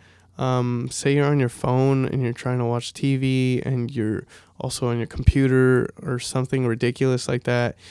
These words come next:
We all know we've done it at one point, right? You're sitting watching a Netflix thing or something, and then you reach for your phone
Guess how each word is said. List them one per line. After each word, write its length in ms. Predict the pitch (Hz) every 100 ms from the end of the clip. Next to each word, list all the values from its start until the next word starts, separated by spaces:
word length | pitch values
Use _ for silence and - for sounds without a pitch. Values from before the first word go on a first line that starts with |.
| - _
We 140 | 139
all 160 | 139 139
know 240 | 127 123
we've 240 | 120 127 123
done 180 | 117
it 160 | 120 117
at 160 | 123 120
one 200 | 117 117
point, 320 | - 113 -
right? 260 | 131 120 - - - -
You're 80 |
sitting 420 | 127 135 135 131 -
watching 320 | 127 123 131
a 20 |
Netflix 480 | 117 113 - 135 -
thing 240 | - 131 131
or 60 |
something, 420 | 127 127 135 131 -
and 160 | 135
then 140 | 120 120
you 100 | 120
reach 220 | 120 -
for 100 | -
your 120 | 123
phone 400 | - 117 120 123